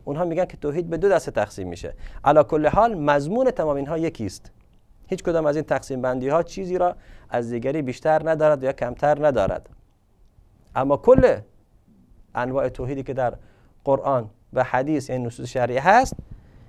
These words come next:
سه نوع هستند، سه دسته هستند و این مسئله همان گونه گفتیم، دانشپژوهان عزیز، این را بایستی بدانید که دلیل این تقسیم بندی ها، دلیل این که توحید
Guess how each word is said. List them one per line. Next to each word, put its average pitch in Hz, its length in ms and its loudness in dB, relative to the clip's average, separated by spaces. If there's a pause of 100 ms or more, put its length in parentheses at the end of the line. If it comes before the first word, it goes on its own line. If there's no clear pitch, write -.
(260)
سه - 300 -2
نوع 180 280 4
هستند، 104 520 -6
سه - 280 -4
دسته 160 540 0 (880)
هستند 214 600 0
و 143 40 2
این 151 180 0
مسئله 135 340 -2
همان 127 260 -4
گونه 120 180 -4
گفتیم، 185 400 -4 (400)
دانشپژوهان 117 640 -8
عزیز، 131 480 -8 (300)
این 165 180 -8
را 113 120 -4
بایستی 120 320 -8
بدانید 165 420 -4
که 131 100 -4
دلیل 160 440 -2
این 214 200 0
تقسیم 143 520 -4
بندی 120 300 0
ها، 143 300 2 (360)
دلیل 202 340 2
این 202 200 0
که 165 120 -6
توحید 131 680 -2